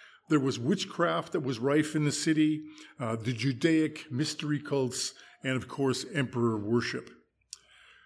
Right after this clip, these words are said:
And Paul spent two years in Ephesus, and when he left, he re-, continued to receive communication through fellow church leaders like Timothy, Aquila and Priscilla,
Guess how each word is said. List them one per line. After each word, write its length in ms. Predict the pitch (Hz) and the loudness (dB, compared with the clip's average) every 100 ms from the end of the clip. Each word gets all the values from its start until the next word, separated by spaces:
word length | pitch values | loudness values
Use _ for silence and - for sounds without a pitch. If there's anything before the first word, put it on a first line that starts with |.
| _ | _
And 120 | - - | -8 0
Paul 640 | 185 196 120 156 - - - - | 2 2 2 -2 -4 -18 -20 -12
spent 380 | - 170 165 | -4 -2 -2
two 140 | - 196 | 0 2
years 380 | 180 196 196 127 | 4 4 2 0
in 140 | 117 | -2
Ephesus, 680 | 123 - 107 - 170 - - _ - - _ - | -4 -6 -6 -4 -4 -6 -10 _ -20 -20 _ -4
and 440 | 147 143 143 - - - | 0 0 -2 -8 -20 -18
when 200 | 190 156 | -2 2
he 100 | 156 | 4
left, 320 | 147 175 127 - | 6 4 4 0
he 100 | 123 | -2
re-, 240 | 127 131 - - | -2 -2 -4 -6
continued 480 | - 151 - 180 165 | -2 -2 0 0 0
to 100 | 131 | 0
receive 480 | 123 - 160 135 - | -2 -2 -4 -4 -2
communication 920 | 151 135 117 - 147 175 139 117 117 - - - _ _ | 0 2 0 2 0 2 -4 -6 -8 -12 -20 -20 _ _
through 160 | 156 147 | -2 0
fellow 340 | - 151 139 | 0 0 0
church 400 | - 147 135 139 | -2 -2 -2 -4
leaders 420 | 117 101 104 - | -4 -4 -8 -6
like 240 | 120 98 - | -6 -6 -6
Timothy, 640 | 143 135 135 156 151 151 - _ _ _ - | -4 -2 -2 -2 -4 -4 -14 _ _ _ -16
Aquila 420 | - 156 143 135 | -4 0 2 2
and 140 | 117 | -2
Priscilla, 640 | - 123 - 160 151 151 | -4 -6 0 4 4 2